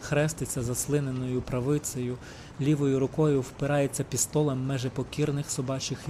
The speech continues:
віч і, не дивлячись, вистрілює. На вулиці здіймається галас.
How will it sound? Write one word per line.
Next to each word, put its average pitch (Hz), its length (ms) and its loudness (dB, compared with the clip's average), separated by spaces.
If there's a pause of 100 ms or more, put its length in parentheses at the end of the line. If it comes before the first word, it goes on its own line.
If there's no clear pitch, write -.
віч 156 320 0
і, 139 80 -2
не 127 140 0
дивлячись, 131 800 -2
вистрілює. 117 680 -4 (2000)
На 135 120 2
вулиці 135 380 2
здіймається 127 720 0
галас. 123 460 -4